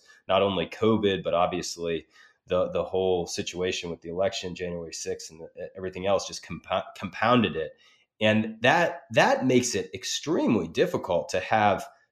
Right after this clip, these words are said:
to get anything done if you don't have a relationship before, you know, the crap hits the fan. And, um, and so, so f-, f-, for us,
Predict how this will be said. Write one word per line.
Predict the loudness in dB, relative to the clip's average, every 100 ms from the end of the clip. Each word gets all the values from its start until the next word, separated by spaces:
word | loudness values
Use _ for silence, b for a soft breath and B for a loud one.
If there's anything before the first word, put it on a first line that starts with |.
| -6
to | 0
get | 4 6
anything | 6 4 -2 -4
done | 2 4 4 2 -2
if | -4 -4 0
you | 2 4 2 -2
don't | -2 4 4 4
have | 2 2
a | 2
relationship | 2 2 2 0 -2 -2 -2 -4
before, | -10 -4 2 6 6 6 B B B _
you | -4
know, | 0 0
the | 0
crap | 2 2 2
hits | -4 -6
the | -12
fan. | -4 0 0 -2 -10 _ _ _ -4
And, | 2 4 4 4 6
um, | 8 8 4 -4 -12 -10 0
and | 0
so, | 6 8 8 6
so | 4 6
f-, | 4 -2 -18
f-, | -20 -20 -20 _ -2
for | 4 8
us, | 8 6 0